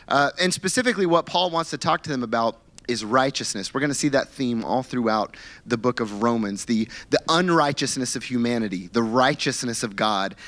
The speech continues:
and how the righteousness of God leads to the righteousness of humanity.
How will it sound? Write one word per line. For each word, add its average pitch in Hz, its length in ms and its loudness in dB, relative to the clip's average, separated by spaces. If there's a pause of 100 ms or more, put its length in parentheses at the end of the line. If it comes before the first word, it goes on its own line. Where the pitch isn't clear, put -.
(160)
and 120 120 -2
how 127 160 2
the 117 140 0
righteousness 123 680 0
of 104 120 -6
God 117 300 2
leads 135 480 0
to - 100 -6
the 104 80 -4
righteousness 101 600 -2
of 87 80 -12
humanity. 101 580 0